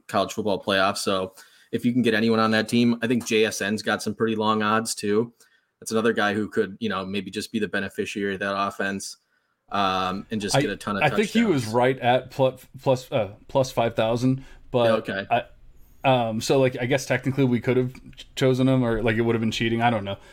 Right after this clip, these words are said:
Speaker 2: But regardless,
Speaker 1: Yeah.
Speaker 2: you know, Devontae Smith was the first in, what, twenty-something years to, to win
Speaker 1: Right.
Speaker 2: as a receiver.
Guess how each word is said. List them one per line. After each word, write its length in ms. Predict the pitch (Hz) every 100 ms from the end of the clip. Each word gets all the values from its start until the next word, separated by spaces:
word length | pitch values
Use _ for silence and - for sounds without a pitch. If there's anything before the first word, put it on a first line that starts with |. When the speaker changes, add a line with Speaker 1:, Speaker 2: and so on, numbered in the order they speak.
| -
Speaker 2:
But 180 | 135 127 151
regardless, 680 | 139 131 127 117 113 -
Speaker 1:
Yeah. 40 | 143
Speaker 2:
you 60 | 123
know, 120 | 107
Devontae 440 | 98 120 135 131 123
Smith 280 | - 127
was 180 | 123 110
the 60 | 110
first 340 | - 117 -
in, 160 | 120 110
what, 260 | 110 107
twenty-something 640 | - 131 120 120 127 113 110
years 380 | 110 113 113 -
to, 220 | 117 117
to 120 | 131
win 100 | 113
Speaker 1:
Right. 160 | 107 98
Speaker 2:
as 100 | 101
a 40 |
receiver. 560 | 107 - 123 123 131